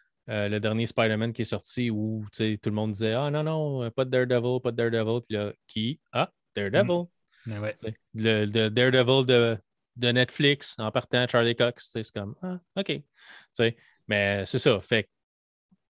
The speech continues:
Speaker 1: on va voir ce qu'ils peuvent nous servir, mais tu sais, Marvel, ils ont, ils ont l'argent et les possibilités de mettre tous leurs acteurs dans tout, là.
Speaker 2: À peine.
Speaker 1: Fait que, on verra ce que ça va donner.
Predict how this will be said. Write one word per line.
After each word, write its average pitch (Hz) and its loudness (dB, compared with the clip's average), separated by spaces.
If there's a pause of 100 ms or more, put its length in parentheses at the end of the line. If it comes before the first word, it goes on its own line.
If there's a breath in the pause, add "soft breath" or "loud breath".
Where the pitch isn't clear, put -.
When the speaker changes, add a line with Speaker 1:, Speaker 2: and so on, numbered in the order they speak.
(300)
Speaker 1:
on 113 0
va 117 4
voir 135 6
ce - -4
qu'ils - -12
peuvent 117 2
nous 113 -4
servir, 110 0
mais 110 -4
tu - -10
sais, 147 -2
Marvel, 110 -2
ils 98 -6
ont, 95 -8 (140)
ils 110 -4
ont 101 -4 (420)
l'argent 113 0
et 101 -6 (440)
les 104 0
possibilités 107 -4
de 101 -6
mettre 98 -8 (180)
tous 101 -8
leurs 98 -6
acteurs 101 -6
dans 95 -8
tout, 98 -12 (160)
là. 139 -10 (160)
Speaker 2:
À 117 -8
peine. 101 -10 (840 loud breath)
Speaker 1:
Fait 113 0
que, 113 4
on 127 4
verra 151 6
ce - 2
que 175 4
ça 147 6
va 135 4
donner. 127 0